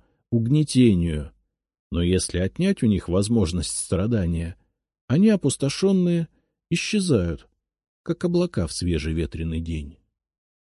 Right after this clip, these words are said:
Вера, за которую они с удовольствием и с великим самолюбованием готовы пострадать, это бесспорно крепкая вера, но напоминает она заношенную одежду, промасленная всякой грязью,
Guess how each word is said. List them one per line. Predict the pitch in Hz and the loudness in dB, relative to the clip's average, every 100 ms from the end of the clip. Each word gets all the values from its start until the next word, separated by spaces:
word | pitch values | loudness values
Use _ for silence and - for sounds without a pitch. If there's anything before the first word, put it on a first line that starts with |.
| _ _ _ | _ _ _
Вера, | 78 85 127 165 101 | -4 2 4 4 2
за | 80 85 | 0 -2
которую | 117 110 127 107 98 92 - | -2 0 2 4 4 2 0
они | 110 123 | 2 2
с | 98 - | 2 -2
удовольствием | 110 131 135 95 - 90 82 82 - | 0 2 2 0 -2 -2 -2 -2 -6
и | |
с | 110 - | -4 0
великим | 139 127 95 87 | 0 0 0 -2
самолюбованием | - 98 117 120 135 139 101 95 85 | 0 2 2 2 2 2 2 2 0
готовы | 104 - 120 101 | 0 2 2 2
пострадать, | 104 - 117 151 185 180 _ _ _ _ _ | -2 -6 -2 0 0 -2 _ _ _ _ _
это | 120 139 | -4 -2
бесспорно | 139 175 - - 202 123 95 | 0 0 0 0 2 4 2
крепкая | - 208 180 - 110 | 2 2 2 2 4
вера, | 117 113 82 69 - _ _ _ _ _ | 6 4 2 -4 -12 _ _ _ _ _
но | 85 | -2
напоминает | 90 85 123 151 180 196 185 | 0 0 0 2 2 2 2
она | - 160 151 | 0 0 0
заношенную | 95 120 175 - 170 165 165 | 2 0 0 0 -2 0 2
одежду, | 160 147 98 76 76 76 _ _ _ | 2 4 4 2 -6 -8 _ _ _
промасленная | - 90 165 156 104 90 90 | -4 0 2 0 0 0 0
всякой | 87 107 87 90 | -2 -2 -2 -2
грязью, | 113 180 190 165 165 | 2 2 4 4 2